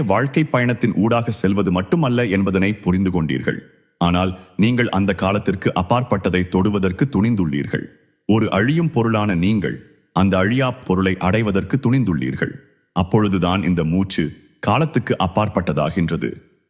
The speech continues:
அப்பொழுதுதான் இந்த உயிர் வாழ்க்கை காலத்துக்கு அப்பாற்பட்டதாகின்றது. ஒரு மூச்சு உள்ளே வருகின்றது,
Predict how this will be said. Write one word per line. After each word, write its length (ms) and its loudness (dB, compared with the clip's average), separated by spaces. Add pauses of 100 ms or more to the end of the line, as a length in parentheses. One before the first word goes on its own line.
(280)
அப்பொழுதுதான் 680 2
இந்த 260 2
உயிர் 300 2
வாழ்க்கை 380 0 (300)
காலத்துக்கு 580 0
அப்பாற்பட்டதாகின்றது. 1160 -2 (460)
ஒரு 180 4
மூச்சு 380 0
உள்ளே 280 2
வருகின்றது, 540 -2